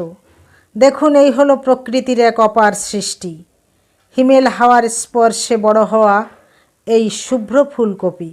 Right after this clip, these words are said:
প্রথমে এই রত্নগুলিকে বরণ করে নিলাম ঈষদুষ্ণ জলের স্পর্শে, যেন তার ক্লান্তি ধুয়ে যায়। পরিচ্ছন্নতার এই পর্ব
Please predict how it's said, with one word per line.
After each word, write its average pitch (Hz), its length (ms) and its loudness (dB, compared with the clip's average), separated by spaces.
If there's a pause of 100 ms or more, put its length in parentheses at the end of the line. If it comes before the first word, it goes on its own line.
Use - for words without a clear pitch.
(720)
প্রথমে 285 460 2 (260)
এই 254 200 4 (320)
রত্নগুলিকে 233 800 0
বরণ 220 420 2
করে 233 280 0
নিলাম 240 360 0 (580)
ঈষদুষ্ণ 233 600 -4 (200)
জলের 208 320 0 (180)
স্পর্শে, 175 600 -10 (960)
যেন 240 300 2
তার 269 260 0
ক্লান্তি 247 480 0
ধুয়ে 214 300 0
যায়। 214 280 0 (600)
পরিচ্ছন্নতার 262 800 0
এই 254 140 2
পর্ব 240 300 0